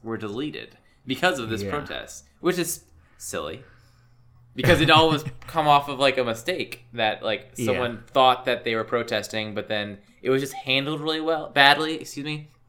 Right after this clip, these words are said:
Speaker 1: which, uh, in turn actually led to the C E O of Uber because of this whole mess, it being handled badly. S-, the C E O stepped down because he just did not handle it all well.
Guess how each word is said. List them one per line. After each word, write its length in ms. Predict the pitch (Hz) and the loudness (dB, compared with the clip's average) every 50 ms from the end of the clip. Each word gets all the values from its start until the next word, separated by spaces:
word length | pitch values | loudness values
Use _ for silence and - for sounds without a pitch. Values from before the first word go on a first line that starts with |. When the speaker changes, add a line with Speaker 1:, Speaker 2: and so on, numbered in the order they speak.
| _ _ _ _ _ _ _ _ _ | _ _ _ _ _ _ _ _ _
Speaker 1:
which, 300 | - 123 120 120 - - - _ - - _ _ _ _ _ _ | -2 -2 0 0 -2 -10 -14 _ -20 -20 _ _ _ _ _ _
uh, 240 | 120 117 113 110 104 - | 2 4 6 4 4 2
in 100 | 117 117 | -2 -6
turn 480 | 110 - 123 120 120 120 117 120 120 120 - - | -6 -4 -2 0 0 0 -2 -4 -6 -12 -10 -6
actually 340 | 101 104 104 - - 117 110 | -6 -6 -6 -6 -6 -4 -2
led 320 | 110 110 107 107 104 - | 0 0 0 0 -4 -8
to 80 | - 101 | -12 -12
the 80 | 104 | -12
C 260 | 98 - 110 104 95 98 | -10 -8 -6 -4 -2 0
E 60 | 127 | 0
O 100 | 175 180 143 | 0 0 -2
of 140 | 107 95 | -4 -6
Uber 300 | - 85 104 98 101 104 | -8 -10 -8 -8 -8 -8
because 220 | 98 107 - 107 104 | -10 -10 -10 -8 -8
of 100 | 98 92 | -8 -8
this 160 | 95 95 - | -10 -12 -10
whole 440 | - 98 95 92 95 92 - - - _ _ _ _ _ _ _ _ _ - - - - _ _ | -8 -6 -6 -6 -6 -8 -10 -14 -20 _ _ _ _ _ _ _ _ _ -20 -20 -20 -20 _ _
mess, 800 | 101 104 107 107 110 110 113 113 113 113 113 - - - - - _ - 95 110 - _ _ _ _ | -20 -18 -14 -12 -10 -2 0 0 0 0 -2 -6 -10 -12 -14 -16 _ -20 -20 -20 -20 _ _ _ _
it 220 | - 101 104 98 - | -14 -14 -14 -10 -8
being 160 | 110 101 98 | -8 -6 -6
handled 340 | 98 101 98 95 92 92 90 | -4 -6 -6 -6 -6 -8 -6
badly. 360 | 95 90 90 92 95 98 95 - _ _ _ _ _ _ _ _ | -6 -6 -6 -6 -8 -10 -12 -16 _ _ _ _ _ _ _ _
S-, 200 | - - - - | -14 -14 -14 -10
the 100 | - 104 | -10 -10
C 320 | 98 - 123 117 113 113 | -8 -6 -4 -2 -2 0
E 60 | 110 110 | 0 0
O 100 | 110 110 | 0 -2
stepped 360 | 110 - - 110 - - - | -4 -4 -4 -4 -4 -2 -2
down 420 | 101 98 101 101 104 107 113 117 117 _ | -2 -2 0 0 -2 -4 -8 -14 -16 _
because 460 | - 95 - 98 95 92 92 92 78 | -20 -12 -8 -4 -4 -4 -4 -6 -8
he 80 | 101 101 | -8 -6
just 180 | 98 98 92 - | -6 -6 -6 -8
did 120 | - 92 | -12 -8
not 280 | 95 95 92 90 - - - - _ - - - | -6 -4 -4 -4 -6 -10 -16 -20 _ -20 -20 -20
handle 540 | - - - 98 98 101 95 101 98 92 95 | -20 -8 -4 -4 -4 -2 -2 -4 -6 -6 -8
it 120 | 98 - | -8 -4
all 380 | 73 95 98 98 95 - - _ _ _ - | -2 -2 -2 -2 -4 -8 -20 _ _ _ -20
well. 540 | - 92 101 98 95 98 107 113 123 135 | -14 -8 -4 -4 -2 -2 -4 -6 -10 -14